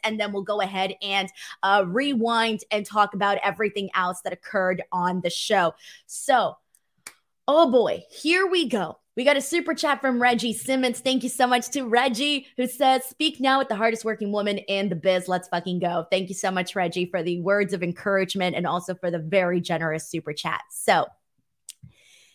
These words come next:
man, guys, and I'm seeing all the comments come in right now. Everybody has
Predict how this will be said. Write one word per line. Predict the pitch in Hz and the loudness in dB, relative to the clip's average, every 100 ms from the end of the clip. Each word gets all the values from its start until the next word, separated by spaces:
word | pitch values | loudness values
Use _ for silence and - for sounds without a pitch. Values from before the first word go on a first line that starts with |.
| _ _ _ _ 196 | _ _ _ _ 2
man, | 220 262 302 294 262 | 6 6 6 6 6
guys, | 226 208 220 220 | 6 6 4 2
and | 233 | 2
I'm | 240 | 2
seeing | - 302 294 | 2 2 4
all | 285 262 | 4 2
the | |
comments | 254 247 247 240 - | 0 0 2 2 0
come | 254 233 | 0 2
in | 226 | 2
right | 220 208 | 2 2
now. | 202 | 2
Everybody | 202 220 214 202 226 226 226 | 2 2 2 2 0 0 0
has | 214 208 | 0 0